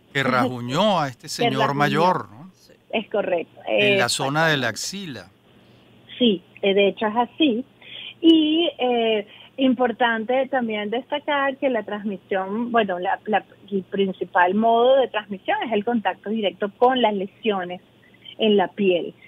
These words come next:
Speaker 2: Y por eso una de las recomendaciones que hace el Departamento de Salud de Alaska es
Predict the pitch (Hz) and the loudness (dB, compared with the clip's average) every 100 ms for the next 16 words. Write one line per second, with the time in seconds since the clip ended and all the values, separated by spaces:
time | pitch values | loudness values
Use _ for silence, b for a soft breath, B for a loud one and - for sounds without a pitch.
0 | B 240 208 226 208 202 214 220 233 247 | B -2 2 2 2 0 -2 0 2 2
1 | 240 233 220 202 196 185 190 202 - 226 | 0 -2 -4 -4 -8 -8 -8 -6 -2 -2
2 | 208 214 214 214 202 190 180 175 208 208 | -2 -4 -4 -4 -4 -6 -6 -10 -10 -4
3 | 214 190 180 190 262 311 269 - 294 294 | -4 -2 0 2 4 4 2 -4 -2 -2
4 | 208 | -2